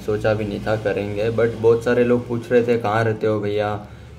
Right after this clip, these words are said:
हम्म, क्या आप अकेले रहते हो या family के साथ रहते हो?" Family के साथ रहता हूँ मैं, मम्मी पापा भाई लोग के साथ रहता हूँ। तो ये है मेरा एक room जो setup मैं करके रखा हूँ।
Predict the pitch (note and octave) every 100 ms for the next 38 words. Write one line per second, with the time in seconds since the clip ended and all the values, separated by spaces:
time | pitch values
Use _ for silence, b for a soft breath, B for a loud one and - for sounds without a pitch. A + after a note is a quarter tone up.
0 | - F#2+ G2 G2 A2 A2 G#2+ G2+ A#2 A#2
1 | A#2 A2 G#2+ A2 G#2+ G#2 G2+ G2 G#2 G#2+
2 | G#2 G2 F#2 F#2+ - C2 - - B B
3 | - F#2 G#2 A2 A2+ A2+ A2 G#2+ G#2 G#2+
4 | A2 A2 B2 A#2 G2+ G#2 G#2+ G#2 G2 G#2+
5 | G#2 G2+ G2 G#2 G2+ G#2+ G2+ G2+ - F#2+
6 | G2+ B2 - - B B B A2 A2 A2
7 | A#2+ B2+ B2 A#2 A2 G#2+ G#2+ G#2 B2+ D3+
8 | C3 A2+ A2 G#2 A#2+ A2+ A2 G#2+ G#2+ G#2+
9 | G#2+ G#2 A2 A2 A#2 -